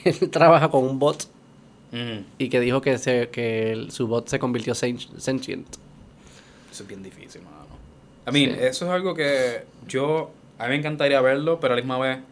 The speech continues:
Speaker 1: Verlo, los robots sentientes.
Speaker 2: Sí, la, eh, en, en tener la conciencia. Porque, again,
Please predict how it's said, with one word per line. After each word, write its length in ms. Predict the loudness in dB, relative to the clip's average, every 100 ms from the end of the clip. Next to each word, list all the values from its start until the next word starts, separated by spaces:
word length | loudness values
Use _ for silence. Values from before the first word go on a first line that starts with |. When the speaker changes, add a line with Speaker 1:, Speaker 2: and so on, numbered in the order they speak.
| -12
Speaker 1:
Verlo, 420 | -2 0 2 0 -4 -8
los 180 | -6 -4
robots 240 | -4 -2
sentientes. 420 | -6 -6 -6 -6
Speaker 2:
Sí, 140 | -4 -2
la, 360 | 0 0 2
eh, 100 | 0 0
en, 160 | -2 -2
en 200 | -2 -2
tener 220 | -2 -2
la 140 | 0 0
conciencia. 600 | 0 -4 -4 -6 -10 -8
Porque, 260 | -2 0 2
again, 400 | 2 2 2 -2